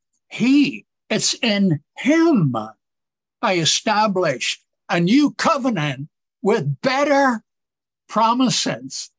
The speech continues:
The whole book of Hebrews says what came under Moses was absolutely marvelous. What comes under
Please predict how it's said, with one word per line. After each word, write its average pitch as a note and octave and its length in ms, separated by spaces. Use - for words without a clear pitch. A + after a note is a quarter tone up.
The - 960
whole C#4 180
book B3+ 260
of E3 100
Hebrews C4 840
says G3+ 680
what B3 400
came A3+ 340
under F3+ 260
Moses F3+ 720
was - 140
absolutely F#3+ 680
marvelous. C#3+ 840
What E3+ 180
comes D#3 340
under C3+ 480